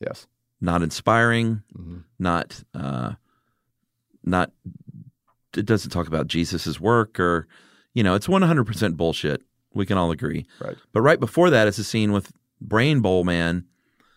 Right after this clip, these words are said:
Speaker 2: saying something actually r-, ins-, not inspiring, but, like, religiously significant. 'Cause it's the scene where he's talking about, uh, that little soliloquy about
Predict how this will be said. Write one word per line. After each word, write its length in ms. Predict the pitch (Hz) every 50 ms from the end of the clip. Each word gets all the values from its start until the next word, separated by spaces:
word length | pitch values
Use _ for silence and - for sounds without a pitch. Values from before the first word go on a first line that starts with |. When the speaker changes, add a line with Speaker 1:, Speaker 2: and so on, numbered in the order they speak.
| _ _ _ _ _ _
Speaker 2:
saying 440 | - - - 165 180 214 190 120 101
something 500 | - 113 101 95 107 101 95 95 92 - _ _ _ _ _ -
actually 560 | 104 101 101 - - 113 107 101 98 92 87 - _ _ _ _ _ _ _ _ _ -
r-, 160 | 82 95 - _ _ _ _ _ _ _ _ _ _ _ _ _ _ _ _ - - - -
ins-, 320 | - 107 107 101 - - - - _ -
not 220 | - 139 131 120
inspiring, 480 | 104 92 - - 110 110 107 101 95 87
but, 140 | 92 95 -
like, 260 | 92 92 90 - - _ _ _ _ _ _ _ _ _ _
religiously 600 | - 113 113 117 131 131 131 131 117 - 135 120
significant. 720 | 107 - 123 113 113 127 165 165 - - - 80 69 - _ _ _ _ _ _ _ _ _ _ _ -
'Cause 260 | - 123 113 - - - _ _ _ _ _ -
it's 220 | 127 123 123 -
the 140 | 123 117 117
scene 340 | - - 139 139 143 139 127
where 120 | 113 113
he's 160 | 110 107 101 -
talking 300 | - 117 110 101 113 107
about, 420 | 101 98 107 104 104 101 95 - _ _ _ _ _ _ _ _ _ _ _ _ _ _ _ _ -
uh, 460 | 104 104 98 95 92 87 87 90 90 - -
that 220 | - - 117 98
little 140 | 117 117 123 110
soliloquy 600 | - 117 110 110 123 139 123 - - 98 87 87
about 340 | 82 82 92 92 - -